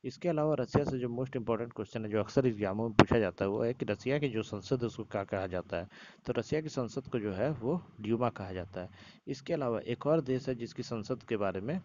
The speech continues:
पूछा जाता है वो है जापान। तो जापान की जो संसद है उसको जो है Dite कहा जाता है। रसिया की currency जो है वो ruble है।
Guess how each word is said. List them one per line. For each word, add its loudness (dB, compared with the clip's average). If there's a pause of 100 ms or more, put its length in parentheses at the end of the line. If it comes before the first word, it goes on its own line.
पूछा 8
जाता -2
है -2
वो 0
है 2
जापान। -2 (1300)
तो -4
जापान -6
की -6
जो -4
संसद -10
है -4 (460)
उसको -6
जो -6
है -2 (240)
Dite 0
कहा -2
जाता -8
है। -12 (2500)
रसिया 0
की -6
currency 2
जो 2
है 4
वो 4
ruble 2
है। 0